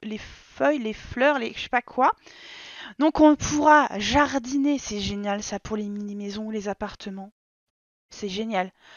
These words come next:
On va pouvoir avoir des plantes. Oh, regardez-moi ça aussi. Mais c'est beaucoup trop beau. Regardez ce-, cette texture de, de papier peint également. Aïe, aïe, aïe, aïe, aïe. Donc, on va pouvoir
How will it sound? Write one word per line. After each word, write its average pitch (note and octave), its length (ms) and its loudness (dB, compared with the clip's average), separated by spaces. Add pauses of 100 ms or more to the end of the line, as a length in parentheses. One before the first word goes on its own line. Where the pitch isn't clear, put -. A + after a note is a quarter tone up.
(120)
On G#3+ 80 -4
va A3 140 6
pouvoir A#3 480 0
avoir A3+ 320 2
des G#3+ 160 -8 (120)
plantes. - 640 -6 (400)
Oh, F#4+ 400 -6
regardez-moi A3 640 -2
ça A3+ 280 -6
aussi. - 440 -12 (640)
Mais G3+ 80 -10
c'est F#3+ 180 -6
beaucoup F#3 260 -12
trop - 200 -12
beau. A3+ 240 -10 (580)
Regardez A#3 360 6
ce-, A3+ 240 0
cette - 400 -10
texture - 540 -6
de, G#3+ 200 0
de G#3 100 -4
papier A3+ 380 -6
peint C4 220 -4
également. A#3 500 -4 (500)
Aïe, A3+ 220 8
aïe, F#3+ 140 4
aïe, C4+ 140 2
aïe, G#3+ 140 0
aïe. E3+ 140 0
Donc, C#4+ 240 8
on B3+ 60 4
va B3+ 120 8
pouvoir C#4+ 640 4